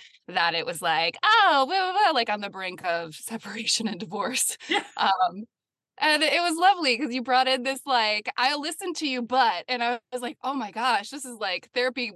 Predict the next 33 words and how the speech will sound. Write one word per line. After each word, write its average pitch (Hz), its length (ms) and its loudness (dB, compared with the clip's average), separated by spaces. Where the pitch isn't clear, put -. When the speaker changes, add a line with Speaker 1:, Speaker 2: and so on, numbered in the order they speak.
Speaker 1:
We 214 120 -12
went 220 240 2
and 226 80 -14
came 220 180 -8
back 208 220 0
and 214 80 -6
it - 80 -12
worked 233 300 -4
and 220 100 -8
our 196 60 -6
marriage 226 320 0
is 247 100 -4
going 220 240 -2
to, 202 80 -4
to 294 100 -4
make 226 280 0
it." 302 180 2
<laughs> 523 100 2
Speaker 2:
Right. 131 140 2
Speaker 1:
It 440 80 2
was 311 100 -2
wonderful. 269 540 -4
Speaker 2:
<laughs> - 960 -10
I 190 140 4
wanna 196 260 4
bring 190 180 0
up 156 120 -4
the, 143 300 -4
the 135 120 -2
intimidation 143 720 -4
because 120 300 -12
I 123 100 -2
remember 113 760 -2